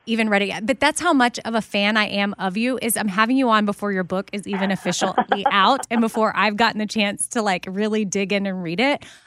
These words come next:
Speaker 1: Um, because I just, I've, I've seen your work. I've seen you speak. I trust what you have to say, and you make,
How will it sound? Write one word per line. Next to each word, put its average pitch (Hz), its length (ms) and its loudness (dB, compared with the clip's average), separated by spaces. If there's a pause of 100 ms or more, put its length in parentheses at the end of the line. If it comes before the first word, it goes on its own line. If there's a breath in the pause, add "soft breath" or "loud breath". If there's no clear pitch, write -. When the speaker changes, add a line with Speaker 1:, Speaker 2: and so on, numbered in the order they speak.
Speaker 1:
Um, 220 240 0
because 240 460 0 (200)
I 247 160 2
just, 262 340 -2 (160)
I've, 226 320 2
I've 214 180 -2
seen 254 280 2
your 233 100 0
work. 226 300 0
I've 190 100 -4
seen 226 240 2
you 226 80 2
speak. 214 440 -2
I 185 340 0
trust - 500 -2 (280 soft breath)
what 208 120 -2
you 196 100 -2
have 185 200 0
to 185 100 -4
say, 196 380 2
and 202 180 -2
you 196 100 0
make, 202 280 0